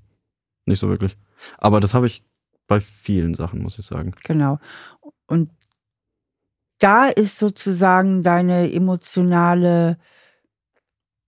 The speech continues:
Speaker 2: ich nenn's jetzt mal Störung, weil mir grad kein besserer Begriff einfängt.
Speaker 1: Mhm.
Speaker 2: Du kannst da nicht mitfühlen mit, mit diesem kleinen Jungen,
Speaker 1: Mhm.
Speaker 2: weil wenn du mitfühlen könntest,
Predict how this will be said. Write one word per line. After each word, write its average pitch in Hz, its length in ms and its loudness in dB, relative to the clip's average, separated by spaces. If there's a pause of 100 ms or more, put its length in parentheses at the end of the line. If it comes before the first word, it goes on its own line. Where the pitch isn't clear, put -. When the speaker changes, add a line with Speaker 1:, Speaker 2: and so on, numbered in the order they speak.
(260)
Speaker 2:
ich - 180 -4
nenn's 214 220 4
jetzt 185 180 0
mal 165 140 2
Störung, 196 460 0
weil 180 100 2
mir 165 120 2
grad 165 220 -2
kein 170 160 0
besserer 160 320 -4
Begriff 156 420 -6
einfängt. 147 600 -6 (160)
Speaker 1:
Mhm. 107 300 0 (540)
Speaker 2:
Du 196 60 0
kannst 220 480 0
da 190 140 4
nicht 190 200 0
mitfühlen 214 1120 0
mit, 185 340 -2
mit 190 240 0
diesem 180 240 0
kleinen 170 380 0
Jungen, 185 340 2 (100)
Speaker 1:
Mhm. 107 360 2
Speaker 2:
weil 185 200 2
wenn 202 160 2
du 202 100 0
mitfühlen 208 1040 0
könntest, 220 720 0